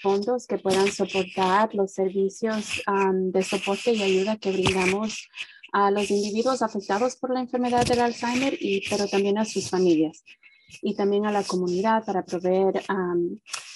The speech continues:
programas educativos, programas de advertencia, de por qué es importante tener una, una prevención y una detección temprana de la enfermedad, especialmente para la comunidad latina, porque somos la comunidad más afectada por esta enfermedad.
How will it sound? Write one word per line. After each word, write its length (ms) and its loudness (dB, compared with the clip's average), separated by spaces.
programas 440 4
educativos, 1000 2
programas 560 0
de 500 0
advertencia, 1080 4
de 380 4
por 160 0
qué 220 0
es 100 -2
importante 480 0
tener 540 0
una, 640 2
una 300 4
prevención 680 2
y 40 -2
una 140 0
detección 520 -2
temprana 500 0
de 100 -4
la 80 -8
enfermedad, 460 -2
especialmente 560 0
para 240 0
la 120 0
comunidad 380 0
latina, 540 0
porque 480 0
somos 400 -2
la 100 0
comunidad 460 -2
más 260 0
afectada 580 -4
por 120 -4
esta 220 -8
enfermedad. 420 -4